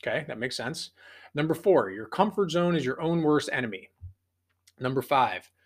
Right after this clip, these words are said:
talent density is foundational. Talking about having a good team, having a good foundation of employees there working for you, extremely important. Number six, stress, context, not control,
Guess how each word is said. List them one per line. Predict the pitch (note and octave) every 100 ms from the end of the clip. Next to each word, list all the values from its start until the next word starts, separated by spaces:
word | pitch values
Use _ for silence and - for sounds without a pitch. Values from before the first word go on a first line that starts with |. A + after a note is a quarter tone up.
| _ _ -
talent | F#3+ F#3+ F#3+ E3
density | E3 D#3 E3 D#3+ C3+
is | C3
foundational. | - A2+ A2+ D#3 D#3+ F3+ G#3+ - _ _ _ -
Talking | A#2+ A2
about | A2
having | A2+ A2+
a |
good | A2 G#2
team, | C3 D3
having | B2+ A2+
a |
good | A#2 -
foundation | A#2 A2+ A#2 B2+
of | A2
employees | A2 C3+ B2+ C3+
there | C#3
working | C3 C3 C#3+
for | D3+ D#3+
you, | G3 - - _
extremely | - - B2+ A#2
important. | A2+ B2+ C#3 F#3+ - _ - -
Number | C#3 C#3+
six, | - B2+ - - - _ _
stress, | - - F3 F#3+ -
context, | - F3 E3 E3 E3 - - - - _ _ _ _ _ _ -
not | C#3+ D3 -
control, | C#3 - C#3 G2+